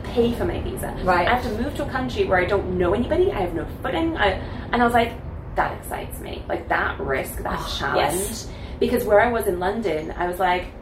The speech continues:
Speaker 1: "I'm happy. I'm comfortable." But if this is my life in five years' time, that does not cut it. That is not,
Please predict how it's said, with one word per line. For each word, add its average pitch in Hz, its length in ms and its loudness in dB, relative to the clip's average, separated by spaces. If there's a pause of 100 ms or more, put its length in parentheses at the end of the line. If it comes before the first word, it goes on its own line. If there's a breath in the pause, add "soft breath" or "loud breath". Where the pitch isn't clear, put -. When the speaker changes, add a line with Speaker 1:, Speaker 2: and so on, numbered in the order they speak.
(100)
Speaker 1:
"I'm 240 100 -2
happy. 208 540 0
I'm 160 160 -4
comfortable." 185 560 -2 (340 loud breath)
But 208 120 2
if 202 100 2
this 226 120 -4
is 240 100 -6
my 202 120 4
life 180 220 2
in 233 80 -4
five 190 260 0
years' 175 160 -2
time, 180 240 -2
that - 100 -4
does 170 140 -6
not 170 240 0
cut 202 160 0
it. - 140 -4
That - 120 -2
is 165 80 -6
not, 175 300 0